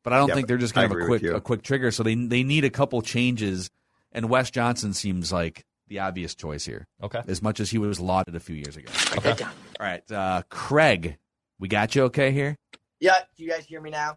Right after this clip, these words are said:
Speaker 3: Yes, we
Speaker 1: Yes,
Speaker 3: can.
Speaker 1: there we go. Perfect.
Speaker 4: All right, my first predi-, prediction is actually a Judd prediction, so I'm gonna need Judd to take off his headset.
Speaker 2: <laughs>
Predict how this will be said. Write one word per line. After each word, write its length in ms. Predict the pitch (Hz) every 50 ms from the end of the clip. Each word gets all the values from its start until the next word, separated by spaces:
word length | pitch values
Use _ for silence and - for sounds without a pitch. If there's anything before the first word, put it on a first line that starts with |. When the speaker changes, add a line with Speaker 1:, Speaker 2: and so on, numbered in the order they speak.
| _ _
Speaker 3:
Yes, 200 | 123 123 113 -
we 80 | 113
Speaker 1:
Yes, 240 | - 117 101 92 87
Speaker 3:
can. 80 | - 104
Speaker 1:
there 60 | 107
we 100 | 104 92
go. 260 | 80 85 80 78 82 _
Perfect. 440 | - 110 110 98 - - - _ _ _ _ _ _ _ _ _
Speaker 4:
All 60 | 147 170
right, 140 | 165 151 139 _
my 220 | 147 156 175 185 180 _
first 240 | - 208 220 226 220 _
predi-, 240 | 220 190 156 190 202 - _ _ _ _
prediction 440 | 170 165 175 180 175 - - 170
is 120 | 160 147 147
actually 340 | 147 151 151 - - 165 151
a 100 | 135 120 _ _
Judd 320 | _ 139 160 165 165 160 147
prediction, 640 | _ 139 131 _ 135 123 _ _ - 120 117 120 131
so 140 | 127 -
I'm 60 | 143 147
gonna 100 | 151 151
need 200 | 160 156 143 -
Judd 220 | - 156 156 151
to 60 | 151 143
take 260 | _ 147 147 147 156
off 180 | 151 147 143
his 140 | _ 127 - -
headset. 400 | 139 143 139 - - 180 202 - -
Speaker 2:
<laughs> 320 | 208 185 - - 175 180